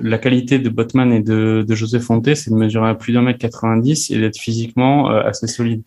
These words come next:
Quel intérêt d'aller au duel physique ? Il faut justement des gros joueurs de ballon. Et je pense que c'est, c'est, c'est,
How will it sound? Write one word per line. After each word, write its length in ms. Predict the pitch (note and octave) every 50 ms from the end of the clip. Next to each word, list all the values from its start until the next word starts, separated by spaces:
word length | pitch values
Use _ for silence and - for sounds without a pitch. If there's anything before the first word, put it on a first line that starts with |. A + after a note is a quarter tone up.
| - - - - -
Quel 180 | - A#2 A#2 B2
intérêt 320 | B2 B2 B2 C3 C3+ C#3+
d'aller 220 | C3 A#2 A2 A2+
au 180 | A2 A2 G#2+ A2
duel 280 | G#2+ G#2+ A2+ A#2+ A2+ A2+
physique ? 520 | - - A#2+ A#2 B2 D3+ F3 E3+ - -
Il 120 | - A#2+ -
faut 100 | - A#2
justement 380 | A2 A2 A2 - C#3 C#3+ C3+
des 140 | A#2+ G#2+ G#2
gros 300 | G2 - - B2 B2 C3
joueurs 240 | B2 A#2+ B2 B2 A#2+
de 60 | A2+
ballon. 500 | A2+ A2 A2+ A2 A2 A#2 C3+ D#3+ F3 D#3+ _ _ - - - - - _ -
Et 60 | - G2
je 100 | F#2 -
pense 220 | D3 D#3+ D#3 D#3+
que 100 | - A2
c'est, 320 | F#2+ - - G#2 G2 G2
c'est, 380 | F#2+ G2 - - - G2 G2 F#2+
c'est, 240 | F#2+ - - -